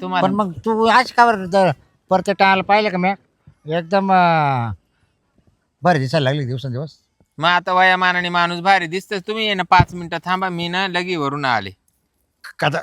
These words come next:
Speaker 2: तू लगेच आली लगी?
Speaker 1: आली लगी, मी आले
Speaker 2: मग मी
Speaker 1: पाच
Speaker 2: जातो
Speaker 1: मिनिटं.
Speaker 2: निघून, मरू दे.
Speaker 1: नाही ना, थांबा ना दोन
Speaker 2: काय
Speaker 1: मिनिटं.
Speaker 2: थांबती मग?
Speaker 1: बोलायचंय हो.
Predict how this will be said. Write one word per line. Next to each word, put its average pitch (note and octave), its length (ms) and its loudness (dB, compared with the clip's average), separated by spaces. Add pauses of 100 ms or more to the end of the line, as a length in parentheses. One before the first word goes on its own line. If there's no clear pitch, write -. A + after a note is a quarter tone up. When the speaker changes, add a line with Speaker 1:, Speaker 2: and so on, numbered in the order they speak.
(140)
Speaker 2:
तू E3+ 40 2
लगेच A#3 260 6
आली F#3+ 220 2
लगी? D3+ 260 0
Speaker 1:
आली F#3 340 0
लगी, F3 260 -4
मी D3+ 100 -6
आले D#3 300 2
Speaker 2:
मग E3+ 80 0
मी A#3 60 6
Speaker 1:
पाच A#3+ 80 4
Speaker 2:
जातो A3+ 100 4
Speaker 1:
मिनिटं. G#3+ 140 0
Speaker 2:
निघून, G3 200 0
मरू F3 140 2
दे. E3 40 2
Speaker 1:
नाही F#3 200 2
ना, G3 180 2
थांबा G3 300 0
ना G3 80 2
दोन E3+ 120 -2
Speaker 2:
काय F#3 140 2
Speaker 1:
मिनिटं. G3+ 220 2
Speaker 2:
थांबती E3+ 340 0
मग? A#2+ 80 -8 (140)
Speaker 1:
बोलायचंय G#3 500 4
हो. G#3 100 8